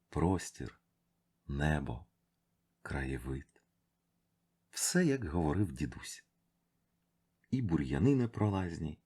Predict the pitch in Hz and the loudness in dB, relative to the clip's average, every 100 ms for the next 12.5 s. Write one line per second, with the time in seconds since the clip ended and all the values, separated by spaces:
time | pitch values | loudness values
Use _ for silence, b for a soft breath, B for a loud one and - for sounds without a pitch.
0 | _ _ _ - 156 - - 85 80 64 | _ _ _ -4 -4 -2 -2 2 2 4
1 | 67 65 60 - 69 65 64 64 57 - | 0 -2 -4 -4 -4 -2 -2 -2 -6 -10
2 | _ _ _ _ _ _ _ _ _ _ | _ _ _ _ _ _ _ _ _ _
3 | 160 160 - 80 76 80 85 71 69 65 | -2 -2 0 0 4 4 4 2 -2 -2
4 | 87 139 - - 104 _ - 80 127 160 | 0 -2 -2 -10 -12 _ -6 -2 -2 -4
5 | - 95 113 - - 147 151 135 - 98 | -2 -2 0 -2 -2 -2 -2 -2 -4 -4
6 | 95 107 98 _ _ - 165 156 101 90 | 0 -2 -2 _ _ 4 4 4 2 2
7 | 73 - - 123 139 117 117 - - 64 | 2 -2 0 2 2 0 -6 -10 -10 -4
8 | 71 73 - - - - - - - - | -2 -4 -6 -8 -6 -4 -6 -2 -4 -4
9 | - - - _ _ _ _ _ _ _ | -8 -12 -14 _ _ _ _ _ _ _
10 | _ - 71 110 180 170 165 - 98 110 | _ -8 -2 4 6 6 2 0 4 6
11 | 107 107 - 78 80 113 78 71 82 - | 6 4 2 2 4 4 2 0 0 0
12 | - 62 60 55 | -4 -4 -4 -8